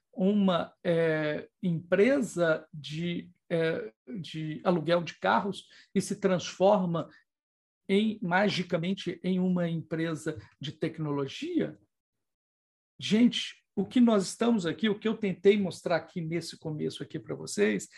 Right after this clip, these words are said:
é que esse processo que nós estamos, que é um processo de digitalização da sociedade, que mais à frente nós vamos tratar,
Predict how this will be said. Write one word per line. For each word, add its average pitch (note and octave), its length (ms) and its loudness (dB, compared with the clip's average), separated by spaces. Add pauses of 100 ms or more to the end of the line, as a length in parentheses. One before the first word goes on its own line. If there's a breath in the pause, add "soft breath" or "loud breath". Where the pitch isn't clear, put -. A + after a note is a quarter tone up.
(280 loud breath)
é G#3 200 6
que G#3 400 -6
esse C4 400 0
processo G3+ 920 -2 (300 loud breath)
que G3 100 0
nós E3 220 0
estamos, F3+ 360 -2
que - 60 -8
é F3 60 0
um E3 100 -6
processo E3+ 560 0
de D#3 100 -6
digitalização D#3+ 1120 -2
da E3+ 120 -2
sociedade, E3 720 -6
que E3+ 80 -6
mais D#3+ 200 0
à C#3+ 60 -4
frente - 260 -10
nós D3 140 -10
vamos D#3 240 -12
tratar, G#3+ 500 -2